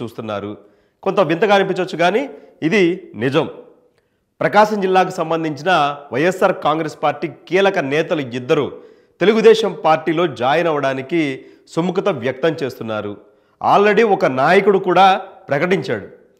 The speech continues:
"చంద్రబాబు ఒప్పుకుంటే నేను తెలుగుదేశం పార్టీలో జాయిన్ అయ్యి నేను తెలుగుదేశం పార్టీకి సేవలు అందిస్తాను" అని ఆయన బాహాటం కూడా ప్రకటించారు. ఇదంతా కూడా కొంత అధికార వైఎస్ఆర్ కాంగ్రెస్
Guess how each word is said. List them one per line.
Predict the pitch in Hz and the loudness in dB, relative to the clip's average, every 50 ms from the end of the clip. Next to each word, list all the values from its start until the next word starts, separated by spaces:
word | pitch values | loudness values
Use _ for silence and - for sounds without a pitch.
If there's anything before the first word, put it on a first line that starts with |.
| _ _ _ _ _ _ - - | _ _ _ _ _ _ -4 -2
"చంద్రబాబు | 143 160 185 202 196 196 190 190 185 214 | 0 2 2 4 6 8 6 6 6 6
ఒప్పుకుంటే | 190 160 135 - 151 165 151 139 151 143 135 135 - - - - _ _ _ _ _ _ - | 2 2 0 -2 -4 -6 -4 -2 -2 -2 -2 -2 -6 -10 -16 -20 _ _ _ _ _ _ -2
నేను | 139 180 214 208 | 2 2 4 4
తెలుగుదేశం | 202 170 170 180 196 214 202 202 202 175 | 2 2 2 4 6 6 4 4 2 -2
పార్టీలో | 151 170 170 151 151 175 170 175 | 0 0 0 0 0 -2 -2 -2
జాయిన్ | 147 110 107 120 131 147 160 160 | -2 -2 0 0 2 2 2 0
అయ్యి | 165 156 156 165 170 160 127 135 143 - - - _ _ _ - | 0 -2 0 0 0 -2 -2 -4 -8 -12 -18 -20 _ _ _ -4
నేను | 147 180 185 180 160 151 143 | 0 0 2 2 0 0 -2
తెలుగుదేశం | - 160 156 175 185 196 190 190 170 135 - | -2 0 2 4 4 4 2 0 -4 -2 -2
పార్టీకి | 147 139 - - 160 165 190 | -2 -2 -2 -6 -8 -8 -8
సేవలు | - - - 139 156 170 190 190 175 | -8 -6 -2 2 2 4 4 2 2
అందిస్తాను" | 143 131 135 147 139 135 - 151 135 131 131 135 131 127 - - - - _ _ _ 123 | 0 -2 -4 -6 -8 -6 -4 -2 -2 0 0 -2 -6 -6 -10 -14 -20 -20 _ _ _ -4
అని | 156 180 | -2 0
ఆయన | 175 165 165 | 0 0 0
బాహాటం | 143 104 117 131 151 165 180 180 165 170 156 | -2 0 0 0 0 2 0 0 0 -2 -4
కూడా | 156 156 165 156 | -6 -6 -8 -8
ప్రకటించారు. | - 120 110 110 123 113 95 104 95 90 87 - _ _ _ _ _ _ _ 135 | -8 -10 -10 -8 -10 -12 -12 -12 -14 -14 -16 -18 _ _ _ _ _ _ _ 0
ఇదంతా | 135 170 180 175 196 214 | 2 2 4 4 2 2
కూడా | 180 202 202 196 | 2 2 0 0
కొంత | 196 175 156 160 147 131 123 113 - - | -2 0 2 2 4 4 2 0 -4 -8
అధికార | 117 127 165 165 196 196 185 180 | -6 -4 -2 2 2 4 4 4
వైఎస్ఆర్ | 143 143 151 175 170 175 - 175 151 | 2 0 0 -2 -2 0 -2 -2 -2
కాంగ్రెస్ | - - 147 147 147 147 143 147 | -2 -2 -2 -2 -2 -4 -8 -8